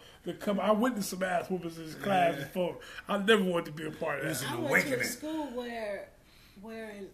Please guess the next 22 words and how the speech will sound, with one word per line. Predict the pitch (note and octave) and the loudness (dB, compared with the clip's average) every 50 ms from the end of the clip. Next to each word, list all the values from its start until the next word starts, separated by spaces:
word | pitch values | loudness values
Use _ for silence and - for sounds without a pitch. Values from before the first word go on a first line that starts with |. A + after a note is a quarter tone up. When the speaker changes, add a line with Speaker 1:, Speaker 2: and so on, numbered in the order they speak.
| - - | -18 -18
Speaker 3:
when | G#3 G3 | -16 -16
I | G3+ | -14
was | G3+ F#3+ | -14 -14
in | G#3 F#3+ | -14 -16
kindergarten, | F#3 - C4+ C4 B3 A3+ G3+ G3 F#3 F#3 D#3+ E3 F#3 F#3 F#3+ G#3 - - - - - - - _ _ _ - - _ - _ _ - | -16 -16 -16 -14 -14 -12 -10 -10 -10 -12 -12 -12 -14 -14 -14 -16 -20 -20 -20 -20 -20 -20 -20 _ _ _ -20 -20 _ -20 _ _ -16
they | A3 A3+ | -14 -12
were, | B3+ B3 A#3+ A3+ A3 G3+ | -12 -12 -12 -10 -10 -12
the | G3 G3 | -12 -14
principal | F#3+ - B3 A#3+ A#3+ A3 G#3+ G#3 | -14 -14 -14 -14 -14 -14 -12 -12
was | F#3+ F#3 F#3+ | -12 -12 -12
allowed | F3+ F#3 G3 G#3 - F#3+ F#3+ | -12 -12 -10 -10 -10 -10 -12
to | - - | -14 -16
whoop | F3 F3+ G#3 G#3+ G#3 - - | -16 -14 -14 -14 -14 -16 -16
you. | E3+ D3+ B2+ - - - - - | -16 -16 -16 -18 -20 -20 -16 -8
Speaker 2:
Yeah. | - B3+ D#4+ D#4+ - - - - - - - | -4 -4 -4 -4 -6 -12 -16 -20 -20 -18 -8
Speaker 1:
Yeah, | C3 C3+ D3 D3+ D3 C3+ B2+ | -4 -2 -2 -2 -2 -4 -6
we | B2 C3 C#3 | -8 -6 -2
Speaker 2:
Yeah. | - | 0
Speaker 1:
got | F#3+ G3+ G#3+ G3+ | 2 2 2 2
paddled. | - F3+ E3 E3+ F#3 G3 G3 - - | 0 0 0 0 0 -2 -6 -10 -12
Speaker 2:
Yeah. | G3+ C4 D4 C#4+ - | -10 -8 -6 -6 -8
Speaker 3:
So, | - - A#3+ A3+ G#3+ G3 F3+ F3 E3+ D#3+ D#3+ | -8 -10 -10 -10 -10 -10 -10 -12 -14 -16 -18